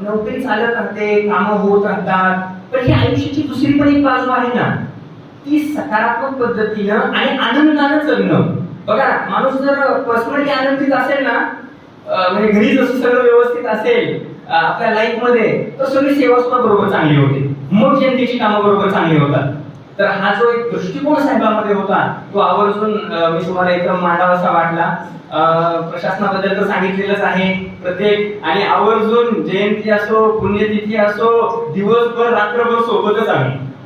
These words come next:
जोपर्यंत ते तुमचं शांत होत नाही वाजणं, आवाज, तोपर्यंत आम्ही दोघं सोबत असणार म्हणजे असणार.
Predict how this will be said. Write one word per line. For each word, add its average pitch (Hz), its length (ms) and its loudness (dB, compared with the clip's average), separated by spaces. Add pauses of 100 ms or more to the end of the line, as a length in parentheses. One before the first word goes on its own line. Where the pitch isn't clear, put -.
(180)
जोपर्यंत 233 540 2
ते 240 320 0
तुमचं 233 260 0
शांत - 320 -2
होत 240 280 4
नाही 233 580 -2
वाजणं, 214 560 2
आवाज, 214 580 0 (320)
तोपर्यंत 247 600 2
आम्ही 240 260 -2
दोघं 240 280 0
सोबत 240 340 2
असणार 240 500 0
म्हणजे 214 200 -4
असणार. - 340 -4